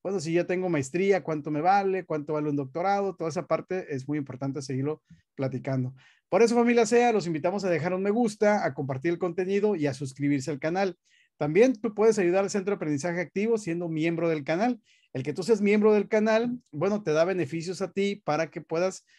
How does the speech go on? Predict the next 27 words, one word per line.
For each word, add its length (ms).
seguir 240
en 60
contacto 400
con 140
nosotros 600
y 40
demás, 460
y 100
a 60
nosotros 400
nos 140
ayuda 380
a 160
seguir 300
haciendo 340
videos 500
y 120
que 120
sigan 300
siendo 260
gratuitos. 600
En 80
ese 120
sentido, 280
familia 300
sea, 420
los 640